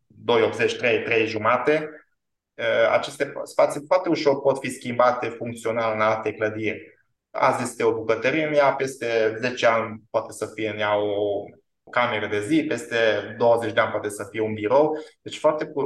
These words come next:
foarte ușor se pot, eh, schimba aceste funcțiuni. Dacă mergem pe o idee super funcționalistă de fiecare loc de dintr-o clădire trebuie să aibă o anumită funcțiune, living, camere de zi, et cetera,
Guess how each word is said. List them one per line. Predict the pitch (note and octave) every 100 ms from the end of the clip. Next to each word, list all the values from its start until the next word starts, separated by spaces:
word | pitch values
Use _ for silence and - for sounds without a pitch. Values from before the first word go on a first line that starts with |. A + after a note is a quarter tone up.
| -
foarte | - D3 D3
ușor | C3 C3
se | B2 -
pot, | - B2 - - _
eh, | - A2+ A2+ - - -
schimba | A2 - B2 A2+ A2+ F#2+ -
aceste | - A2+ -
funcțiuni. | A2 A2+ A2 A#2 C3 C#3 - - -
Dacă | A#2 A#2 A#2+ A#2 A#2 A2+ - - _ _
mergem | B2 B2 B2
pe | A#2
o |
idee | A#2 B2 A#2+
super | - C3 B2 A2+
funcționalistă | A#2 G2+ G#2 A#2 A#2 - G2 G2
de | G2 G2 -
fiecare | A#2 A2 A2 G#2 G#2+ G#2 G#2 -
loc | A2+ A#2 G#2+
de | G#2+ G#2 G2+ - - - _ -
dintr-o | A2+ A2
clădire | A2 A2 A2+ A2
trebuie | A2 A2
să | G#2+
aibă | G#2 G#2+
o |
anumită | G#2 A2 A2
funcțiune, | G#2 - G2+ - G#2 G2 F#2+ F2+ -
living, | - G#2+ G#2+ G#2+ G#2+ G#2+
camere | G#2+ G#2+ G#2+
de | G#2+ G#2+
zi, | G#2+ A2 A2 G#2+
et | G#2 -
cetera, | - A2+ B2+ C3+ - -